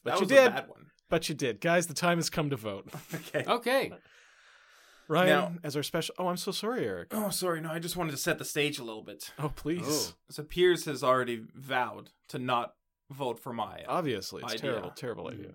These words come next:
Speaker 1: Terrible
Speaker 2: So the
Speaker 1: idea.
Speaker 2: only way I'm gonna win is if both Ryan and me vote for my idea.
Speaker 1: Which won't happen.
Speaker 3: Okay.
Speaker 1: Wink.
Speaker 3: What?
Speaker 1: <laughs> Ryan,
Speaker 3: I s-
Speaker 1: it won't happen, though, right?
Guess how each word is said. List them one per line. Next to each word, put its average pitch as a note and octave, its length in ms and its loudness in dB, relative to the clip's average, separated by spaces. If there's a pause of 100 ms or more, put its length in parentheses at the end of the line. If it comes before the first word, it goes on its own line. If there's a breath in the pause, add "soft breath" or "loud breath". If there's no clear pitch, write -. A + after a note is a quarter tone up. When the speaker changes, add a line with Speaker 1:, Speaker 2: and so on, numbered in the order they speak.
Speaker 1:
Terrible G#2 180 -12
Speaker 2:
So D3+ 60 -8
the D3+ 60 0
Speaker 1:
idea. D#3 100 4
Speaker 2:
only F#3 180 2
way C#3+ 200 4
I'm B2 100 4
gonna A#2 160 -2
win A2+ 200 -4
is A#2 140 -10
if A#2 100 -10
both B2 300 -2
Ryan G#2+ 320 -2
and G#2+ 280 -6 (160)
me A#2+ 240 -8
vote A2+ 280 -10
for G#2+ 380 -18
my A#2+ 260 -8
idea. - 280 -14
Speaker 1:
Which - 160 -6
won't G2+ 180 -6
happen. - 220 -12
Speaker 3:
Okay. - 100 -18 (1600)
Speaker 1:
Wink. G2 300 -10 (1120)
Speaker 3:
What? C3+ 240 -12 (120)
Speaker 1:
<laughs> - 180 -20
Ryan, G#2 320 -10 (440)
Speaker 3:
I D3+ 40 -10
s- - 200 -10
Speaker 1:
it C#3 140 -4
won't G#2+ 220 -8
happen, F#2+ 360 -12
though, - 160 -14
right? G2 260 -8